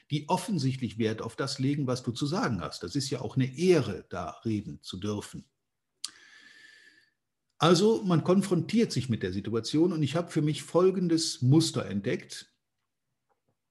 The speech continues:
Ich plane solche Dinge und nehme auch solche Aufträge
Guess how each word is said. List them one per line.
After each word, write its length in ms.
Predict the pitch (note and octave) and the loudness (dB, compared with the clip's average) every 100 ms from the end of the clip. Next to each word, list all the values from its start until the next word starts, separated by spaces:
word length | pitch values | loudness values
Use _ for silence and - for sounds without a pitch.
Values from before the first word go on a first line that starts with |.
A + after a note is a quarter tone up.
| _ - - _ | _ -20 -20 _
Ich 540 | C#3 C3+ - - - _ _ - | 0 0 -2 -10 -16 _ _ -6
plane 540 | C#3+ C#3 E3+ G#3 G#3 | 0 2 4 4 4
solche 420 | D3 D3 C#3+ B2+ | 2 2 0 -2
Dinge 500 | A2 A#2 D#3 A3+ C#4 - _ _ - | 0 2 2 -2 -4 -12 _ _ 0
und 260 | C3+ - | 0 2
nehme 320 | C#3 F#3+ B3 | 2 4 2
auch 140 | D3+ - | 0 -2
solche 400 | D#3 D3 C3+ C#3 | 0 0 -4 -4
Aufträge 760 | G#3 - - F#2+ E2 - - | -4 -6 -8 -6 -6 -10 -16